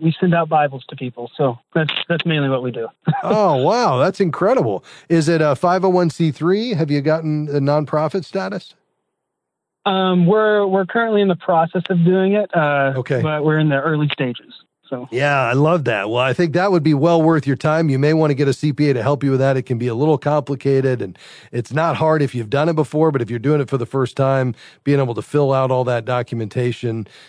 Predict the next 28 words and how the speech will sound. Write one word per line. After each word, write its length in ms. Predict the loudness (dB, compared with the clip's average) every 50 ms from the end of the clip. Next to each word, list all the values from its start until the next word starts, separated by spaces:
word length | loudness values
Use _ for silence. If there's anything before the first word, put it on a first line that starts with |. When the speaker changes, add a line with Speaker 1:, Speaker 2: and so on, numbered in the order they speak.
| _ _
Speaker 2:
to 100 | -14 -12
get 220 | -6 -2 -2 -2 0
that 160 | 0 -2 -2
nonprofit 600 | -2 -2 -4 -4 -4 -4 -4 -4 -4 -6 -8 -10
status 420 | -8 -6 -4 -4 -4 -4 -6 -10
is 100 | -10 -8
not 240 | -6 -4 -4 -2 -2
easy, 400 | -2 -2 -4 -4 -4 -4 -6 -8
but 500 | -8 -6 -2 -2 0 0 0 -2 -6 -10 -18 -20 -20 -20 _ _
it'll 200 | 0 2 2 2
be 120 | 2 2 2
worth 320 | 2 4 2 2 2 2
it 140 | 0 -2 -2
because 320 | -2 -2 0 -2 -2 -2
then 320 | 0 0 0 2 0 0 -2
folks 340 | 0 0 0 0 0 0
will 60 | 0 2
be 100 | 2 4
able 140 | 4 2
to 80 | 2 0
come 160 | 0 0 2
alongside 580 | 2 4 4 2 2 0 0 0 0 0 2 2
you 120 | 2 4
and 120 | 4 2 2
give 160 | 0 0 0
a 80 | 0
tax-deductible 840 | -2 -2 -4 -4 -4 -6 -6 -4 -2 0 0 -2 -2 -4 -6 -4 -4
gift, 400 | -2 0 0 0 -2 -4 -12